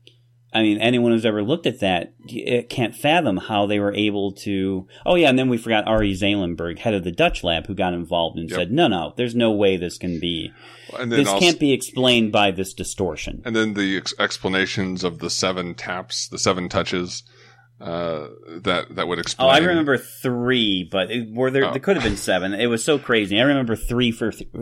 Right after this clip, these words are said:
Speaker 1: three different movements is what was described. Yes,
Speaker 2: Uh.
Speaker 1: it was, it was crazy.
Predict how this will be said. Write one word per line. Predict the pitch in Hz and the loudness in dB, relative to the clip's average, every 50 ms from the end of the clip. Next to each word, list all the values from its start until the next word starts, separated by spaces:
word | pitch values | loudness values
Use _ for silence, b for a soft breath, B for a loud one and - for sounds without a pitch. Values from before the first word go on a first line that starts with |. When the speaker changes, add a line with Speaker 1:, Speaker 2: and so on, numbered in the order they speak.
| - - | -4 -2
Speaker 1:
three | 180 202 196 | 0 0 0
different | 147 147 135 - 120 107 | 0 0 -2 -2 -2 0
movements | 110 107 113 117 107 - - 87 87 - - - - | 0 2 2 2 0 0 -4 -6 -6 -6 -8 -6 -6
is | 92 85 - | -6 -4 -2
what | 95 95 90 | -2 -2 -2
was | 90 92 82 - | -4 -6 -8 -10
described. | - 87 - - - 85 85 80 - - - - | -12 -14 -14 -10 -8 -8 -6 -6 -8 -12 -14 -16
Yes, | - 98 - - - - - - _ _ | -14 -14 -14 -14 -18 -20 -20 -20 _ _
Speaker 2:
Uh. | - 95 90 87 82 78 76 | -8 -6 -4 -4 -4 -2 0
Speaker 1:
it | - 131 | 2 2
was, | 135 127 127 - - | 2 2 0 -2 -4
it | 143 131 | -2 -2
was | 120 117 | -2 -4
crazy. | - - 104 85 80 - - - - - | -2 -2 -2 -2 -2 -4 -10 -14 -16 -16